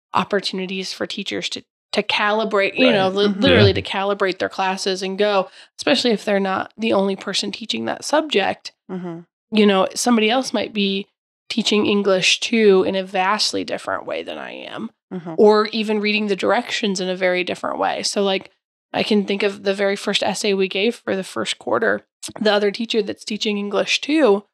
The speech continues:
Speaker 1: taught it in a t-, an entirely different way. Same exact prompt, same exact rubric.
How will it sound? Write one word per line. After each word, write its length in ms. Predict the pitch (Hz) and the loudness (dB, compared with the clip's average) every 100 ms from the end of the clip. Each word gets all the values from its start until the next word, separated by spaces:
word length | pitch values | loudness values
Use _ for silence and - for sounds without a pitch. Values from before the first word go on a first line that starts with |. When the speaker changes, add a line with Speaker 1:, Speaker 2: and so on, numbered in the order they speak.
| _ | _
Speaker 1:
taught 380 | - - 226 214 | -6 0 2 2
it 180 | 208 - | 0 0
in 100 | 208 | -2
a 100 | 202 | -2
t-, 240 | - - 226 | -4 -6 -2
an 100 | 214 | -2
entirely 640 | 202 196 - 254 226 196 196 | -2 -2 -2 -2 -2 -4 -4
different 500 | 220 - 208 202 - _ - | -6 -2 0 0 -4 _ 2
way. 320 | 233 214 - - | 4 4 -2 -8
Same 380 | - 202 202 220 | -4 0 2 2
exact 440 | 220 202 196 - _ _ | 0 -4 -4 -10 _ _
prompt, 500 | - 269 330 - - _ _ | 0 2 2 -2 -18 _ _
same 360 | - 208 202 196 | -2 2 2 2
exact 540 | 196 - 196 196 - | -2 -4 -2 -4 -8
rubric. 800 | 202 208 339 370 208 190 196 - | -2 4 6 6 2 0 -2 -8